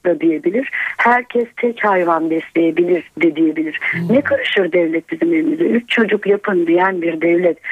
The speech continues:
Speaker 1: bir tane hayvanla kal deme şansına sahip midir? Ha, güç olarak evet, o güce sahiptir. Ama o hakka sahip olduğunu düşünmüyorum. O nedenle bu yanlıştan dönülmesi en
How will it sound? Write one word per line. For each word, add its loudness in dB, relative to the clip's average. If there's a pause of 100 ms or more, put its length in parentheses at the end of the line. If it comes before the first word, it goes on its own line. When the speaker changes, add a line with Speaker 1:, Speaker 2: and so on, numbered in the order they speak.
(260)
Speaker 1:
bir 0
tane 0
hayvanla 0
kal 0
deme 0
şansına -2
sahip -2
midir? -2
Ha, 0
güç -4
olarak 0
evet, 0
o 2
güce 0
sahiptir. -2 (240)
Ama 2
o 0
hakka -2
sahip -2
olduğunu 0
düşünmüyorum. 2 (380)
O 4
nedenle -2
bu 0
yanlıştan -2
dönülmesi 0
en 0